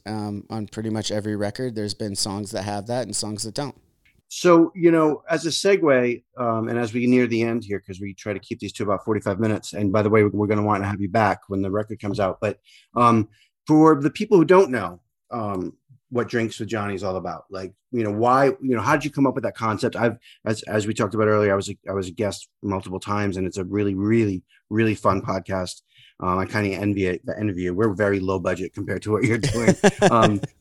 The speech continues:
Speaker 2: but yours is, but yours is super cool. But how did you kinda develop the concept of Drinks with Johnny? Why did you develop it? And, um, you know, what's been some of your favorite guests or,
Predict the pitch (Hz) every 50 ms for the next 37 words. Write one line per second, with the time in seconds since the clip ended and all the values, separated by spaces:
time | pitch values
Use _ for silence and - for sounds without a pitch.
0 | - - - 151 147 151 156 165 160 151 160 151 131 139 123 - - 123 123 156
1 | 160 165 151 160 143 - 180 - 160 - - 170 151 123 127 123 143 165 180 175
2 | 151 180 175 - _ - 160 160 147 139 139 113 143 143 139 - - - - 131
3 | 131 131 127 135 127 - 123 113 123 131 131 117 - 127 113 127 123 123 127 127
4 | 113 101 95 101 110 117 117 123 110 120 123 120 _ _ _ _ - 120 107 123
5 | 117 120 123 123 123 117 104 98 104 101 95 95 _ - - - - _ - 101
6 | 101 101 98 95 95 95 95 - 110 113 101 98 95 92 92 - - 104 113 123
7 | - - 135 123 117 - 123 117 113 110 107 - - 117 113 107 104 - - 113
8 | 117 113 110 - - 110 95 87